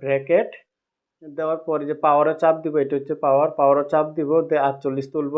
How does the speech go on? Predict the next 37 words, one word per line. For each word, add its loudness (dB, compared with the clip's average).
আটচল্লিশ -6
তোলার -4
পর -6
সমানে -2
চাপ 0
দিব। -8
যে -12
মানটা -6
হবে -2
এই -12
মানটার -6
সাথে -8
বিশ -6
হাজার -2
গুণ -2
করতে -4
হবে। -12
তাহলে -10
এই -6
মানটা -6
আমরা -2
এখানে -4
লিখবো, -2
এই -20
পুরা -6
মানটা -8
তোমরা -2
লিখে 0
দিবে। 0
মানটা -8
হয় 2
এটার -12
সাথে -8
আমরা -2
যদি -8
বিশ 2
হাজার 2